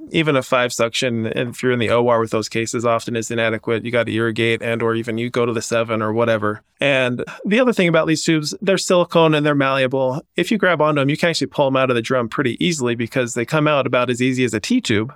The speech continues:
If you suction with a five suction, you're gonna be wider than the diameter of the tube. I've heard of cases being where the tube has been suctioned out by the suction. I haven't done that myself, but you could pretty easily suction the tube out.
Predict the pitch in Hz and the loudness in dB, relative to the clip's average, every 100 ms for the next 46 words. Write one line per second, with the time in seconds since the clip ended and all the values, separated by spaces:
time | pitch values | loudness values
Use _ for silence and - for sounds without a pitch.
0 | - 147 143 135 170 175 175 147 143 131 | -4 -2 -2 0 0 0 -2 0 0 0
1 | 170 170 175 143 127 127 131 147 147 131 | 2 0 0 -2 0 -2 -4 -2 -2 0
2 | 123 120 120 139 143 135 120 110 113 131 | 0 2 0 2 0 0 0 0 0 0
3 | 117 107 - 139 117 117 - 123 117 - | -2 -2 0 0 0 -2 -2 -2 -2 -4
4 | - 185 147 - 127 127 127 117 - - | 0 0 0 -2 -2 -2 -4 -4 -8 -2
5 | 127 117 113 - 127 113 - 123 113 113 | 0 0 -4 -4 -2 -2 -2 -2 -2 -4
6 | - 127 - 120 113 110 _ - 120 117 | -2 -2 -2 0 0 -2 _ -4 0 0
7 | 110 135 123 120 110 117 _ _ 143 127 | 0 -2 -2 -4 -6 -8 _ _ -4 -2
8 | 113 - _ _ 143 131 113 76 110 - | -2 -6 _ _ 0 2 0 -2 -4 0
9 | 120 107 - 117 104 _ - 170 151 160 | 0 0 -2 -2 -2 _ -2 0 0 0
10 | 147 127 127 - 117 110 120 _ _ - | 2 2 0 -2 -2 -2 -6 _ _ -10
11 | 240 - 123 - 98 - 107 104 98 | -6 -2 -2 0 -4 -2 -2 -2 -2